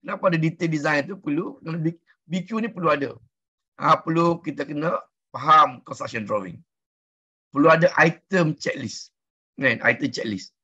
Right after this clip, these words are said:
Untuk setiap komponen-komponen berkenaan. Nanti kita akan tunjuk, ha, checklist tu macam mana nanti. Kena setiap satu item tadi, dia kena ada description dia. Kan? Description. Dalam des-, description berkenaan tu lah ada lima, adalah perkara tadi tu lah.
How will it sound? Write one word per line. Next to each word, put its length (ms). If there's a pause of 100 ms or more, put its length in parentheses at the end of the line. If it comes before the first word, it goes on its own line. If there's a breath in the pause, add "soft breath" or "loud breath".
(100)
Untuk 160
setiap 480 (240)
komponen-komponen 800
berkenaan. 460 (460)
Nanti 200
kita 160
akan 120
tunjuk, 300 (460)
ha, 80
checklist 320
tu 80
macam 240
mana 160
nanti. 320 (480)
Kena 180
setiap 380
satu 400
item 260
tadi, 300 (240 soft breath)
dia 160
kena 160
ada 180
description 640
dia. 140 (800)
Kan? 300
Description. 340 (280 soft breath)
Dalam 280
des-, 280
description 560
berkenaan 320
tu 80
lah 100
ada 100
lima, 320
adalah 360
perkara 240
tadi 180
tu 100
lah. 100